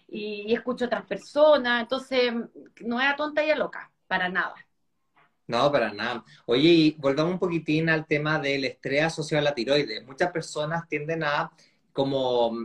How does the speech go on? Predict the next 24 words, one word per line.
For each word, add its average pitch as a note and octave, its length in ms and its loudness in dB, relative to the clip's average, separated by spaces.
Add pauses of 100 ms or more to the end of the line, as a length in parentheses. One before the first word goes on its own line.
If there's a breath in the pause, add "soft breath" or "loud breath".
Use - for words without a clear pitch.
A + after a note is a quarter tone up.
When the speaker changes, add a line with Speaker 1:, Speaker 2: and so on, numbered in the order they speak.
(100)
Speaker 2:
lo, C3 260 0
lo C3 160 -2
que B2 100 0
pasa F3 340 2
en F3+ 80 4
la F3 100 2
medicina E3+ 500 0
convencional, D#3+ 540 -2
como A#2+ 260 -2
de A#2 140 4
reducir C3 640 0
el E3 160 0
todo F3 200 2
a F3 60 4
las D#3 180 0
partes. - 360 0
Entonces B2 320 -8
la B2 120 -6
tiroides C#3+ 440 -4
está C#3 180 -4
separada C3+ 520 0
de D3 80 2
tu D#3+ 100 -2
estrés. G#3+ 440 -2